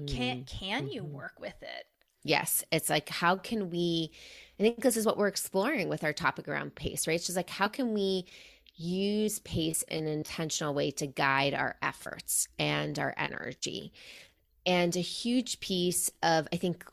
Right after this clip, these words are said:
Speaker 2: you know, as everybody was working from home the last few years, was that people had to learn a new rhythm of functioning. They had to learn a new rhythm of energy management because they didn't have this automatic,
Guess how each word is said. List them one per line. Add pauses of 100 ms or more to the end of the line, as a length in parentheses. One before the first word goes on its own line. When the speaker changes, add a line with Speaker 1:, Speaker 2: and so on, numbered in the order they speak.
(300)
Speaker 2:
you
know,
as
everybody
was
working
from
home
the
last
few
years, (300)
was
that
people
had
to
learn (100)
a
new
rhythm (120)
of
functioning.
They
had
to
learn
a
new
rhythm
of
energy
management (440)
because
they
didn't
have
this (320)
automatic,